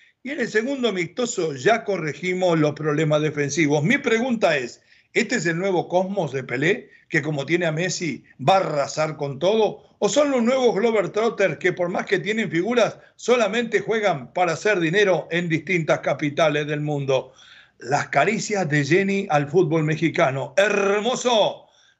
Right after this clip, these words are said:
Da mensaje la campeona del mundo y dice, "Ahora hay un verdadero proceso de formación en México y cuidado con su selección". Nos vamos a meter en los cruces de liga,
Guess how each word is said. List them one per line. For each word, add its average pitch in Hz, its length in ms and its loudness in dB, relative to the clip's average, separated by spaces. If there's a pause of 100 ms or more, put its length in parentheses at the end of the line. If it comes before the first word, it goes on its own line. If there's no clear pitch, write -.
Da 214 260 0
mensaje 190 960 -2
la 160 200 2
campeona 190 440 0
del 196 140 0
mundo 233 300 -2
y 214 60 -2
dice, 208 520 0
"Ahora 220 720 0
hay 240 300 2
un 208 160 -6
verdadero 202 560 2
proceso 208 500 0
de 190 140 0
formación 185 480 0
en 214 120 -2
México 220 640 0 (240)
y 240 180 0
cuidado 247 600 0
con 226 240 -8
su 214 160 -8
selección". 214 800 0 (240)
Nos 202 160 -2
vamos 175 340 0
a 170 80 -4
meter 180 320 -2
en 196 140 -6
los 175 160 -6
cruces 196 400 -4
de 196 80 -2
liga, 190 480 0